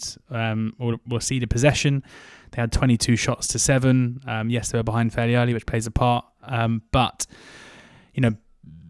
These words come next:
that doesn't excuse, um, them for what has been a, a poor start to the season. It's not gonna really do much to placate Millwall fans who've decided they've had enough of watching, uh, Gary Rowett's football.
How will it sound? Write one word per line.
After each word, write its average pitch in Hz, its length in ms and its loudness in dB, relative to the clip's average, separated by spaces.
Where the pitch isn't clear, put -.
that 135 200 -2
doesn't 135 260 2
excuse, 123 920 4
um, 113 800 2
them 120 280 4
for 120 300 0
what 117 160 0
has 117 140 -4
been 117 520 2
a, 123 140 -6
a - 40 -4
poor 127 300 0
start - 240 -4
to - 60 -8
the 123 60 -4
season. 127 420 2
It's 113 160 -6
not 123 160 -2
gonna 117 200 0
really 117 160 0
do 117 160 0
much 113 240 -2
to - 80 -8
placate 120 440 -4
Millwall 123 280 0
fans 117 380 -2
who've 113 100 -4
decided 117 340 -2
they've 117 120 -2
had 117 120 -4
enough 117 300 -2
of 120 60 -12
watching, 117 500 -4
uh, 117 220 0
Gary 120 220 0
Rowett's 120 600 0
football. 143 680 0